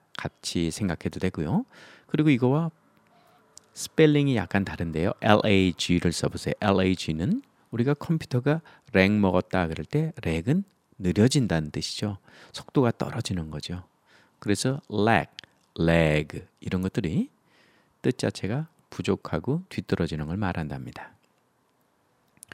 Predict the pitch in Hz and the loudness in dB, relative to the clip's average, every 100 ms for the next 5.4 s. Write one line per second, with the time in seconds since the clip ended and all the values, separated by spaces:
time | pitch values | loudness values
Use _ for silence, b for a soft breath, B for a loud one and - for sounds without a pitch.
0 | B B B _ - 123 120 - 90 76 | B B B _ -6 0 0 2 0 0
1 | - - _ b b b _ _ - 82 | -2 -16 _ b b b _ _ -6 -4
2 | - _ _ 92 92 101 110 82 - - | -4 _ _ 2 4 4 2 0 -4 -10
3 | - - 92 82 71 - _ _ _ _ | -6 2 2 2 -2 -10 _ _ _ _
4 | _ _ _ - 90 - 107 117 - 113 | _ _ _ -6 -4 -4 -4 -4 -2 -2
5 | 113 98 87 214 | -2 -2 0 0